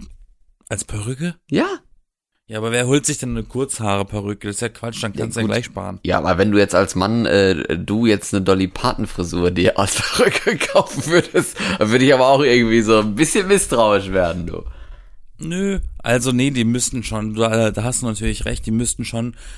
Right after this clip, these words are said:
Speaker 1: so eine, so eine gewisse Mittellänge haben, weil dann hängen sie ja auch über die, über die Perückenkappe, wie das, glaub ich, heißt.
Speaker 2: Perückenkappe,
Speaker 1: Dann
Speaker 2: ja,
Speaker 1: sieht
Speaker 2: okay.
Speaker 1: man das natürlich nicht, ne? Außer wenn halt ein Wind kommt, dann sieht man das.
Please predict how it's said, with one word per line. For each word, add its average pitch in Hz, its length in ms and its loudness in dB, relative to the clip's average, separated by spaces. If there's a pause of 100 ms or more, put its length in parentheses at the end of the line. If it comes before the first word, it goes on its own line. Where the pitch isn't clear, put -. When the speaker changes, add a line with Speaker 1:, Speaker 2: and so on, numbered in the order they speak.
(140)
Speaker 1:
so - 180 -8
eine, 110 380 -2
so 107 140 -8
eine 113 160 0
gewisse 107 680 -4 (220)
Mittellänge 127 1120 -4
haben, 131 440 -6 (360)
weil 117 100 0
dann 113 140 0
hängen 139 300 0
sie 113 120 -4
ja 113 80 -2
auch 107 300 -6
über 117 240 0
die, 110 320 -2
über 113 340 -8
die 104 500 -10 (260)
Perückenkappe, 113 1080 -6
wie 98 100 -12
das, 104 240 -4
glaub 104 200 -4
ich, - 160 -10
heißt. 104 340 -6
Speaker 2:
Perückenkappe, - 640 -4
Speaker 1:
Dann 117 120 0
Speaker 2:
ja, 101 60 -2
Speaker 1:
sieht 110 140 -2
Speaker 2:
okay. - 80 -4
Speaker 1:
man 117 100 2
das 95 160 -4
natürlich 95 580 -2
nicht, 95 280 -12
ne? 98 120 -8
Außer 110 320 -4
wenn 110 160 -4
halt 110 160 -6
ein 107 140 -8
Wind 120 220 -2
kommt, 110 240 -6
dann 101 140 -2
sieht 95 220 -12
man 92 140 -6
das. 90 100 -12